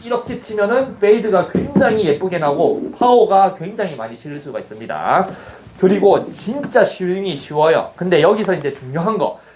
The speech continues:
백 억짜리 레슨이니까 여러분들한테 진짜 중요한 개념을 알려드려야 되죠. 제가 엎어서 들어온다라고 하는 그 말을 할 때 뭘 하나 뺀 게 있어요.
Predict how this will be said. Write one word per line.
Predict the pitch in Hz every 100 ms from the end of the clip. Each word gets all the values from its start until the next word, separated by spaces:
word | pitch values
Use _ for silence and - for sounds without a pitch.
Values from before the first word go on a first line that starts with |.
| _ -
백 | 160
억짜리 | 202 208 190 160
레슨이니까 | 151 143 170 151 139 - 240 269 240 -
여러분들한테 | 151 151 139 131 131 165 151 -
진짜 | - 247 233 220
중요한 | - 131 151 160
개념을 | 135 127 131 127
알려드려야 | 151 147 - 127 113 98
되죠. | - - - - - - _ _
제가 | - 147 165 - -
엎어서 | 285 302 - - 285 269 262 254 247 247 233 220
들어온다라고 | - 139 160 190 254 254 226 190 175 147
하는 | 180 170 160
그 | - 156
말을 | 160 110 135 147
할 | 156 147
때 | 175 - - - _ -
뭘 | 139 208
하나 | 214 208 190 196
뺀 | 247 285
게 | 254
있어요. | 156 117